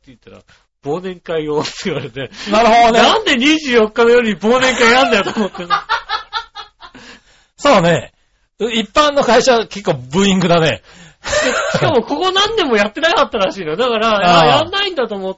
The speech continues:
Speaker 1: て、「あ、この会社、なんかや、うちの会社やんないんですよね」って言って、「あ、そうなんだ。」
Speaker 2: なるほどね。
Speaker 1: まあ、やんないならやんないで別にさ、いいじゃないと思って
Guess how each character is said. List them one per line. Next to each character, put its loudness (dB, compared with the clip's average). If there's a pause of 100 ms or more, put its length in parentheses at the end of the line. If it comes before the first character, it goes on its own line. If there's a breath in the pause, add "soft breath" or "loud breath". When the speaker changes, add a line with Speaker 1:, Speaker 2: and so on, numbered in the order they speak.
(160)
Speaker 1:
て、 -4
「あ、 -8
こ -18
の -20
会 -14
社、 -12 (460)
な -4
ん -4
か 0
や、 2
う -6
ち -14
の -10
会 -10
社 -10
や -4
ん -16
な -12
い -10
ん -10
で -8
す -14
よ -8
ね」 -6
っ -8
て -20
言 -10
っ -20
て、 -14
「あ、 -8
そ -14
う -14
な -8
ん -14
だ。」 -10 (180)
Speaker 2:
な -6
る -4
ほ -4
ど -8
ね。 -4
Speaker 1:
ま -4
あ、 -6
や -6
ん -12
な -8
い -6
な -8
ら -8
や -10
ん -16
な -10
い -10
で -12
別 -18
に -20
さ、 -12
い -10
い -14
じ -10
ゃ -10
な -10
い -12
と -20
思 -18
っ -20
て -20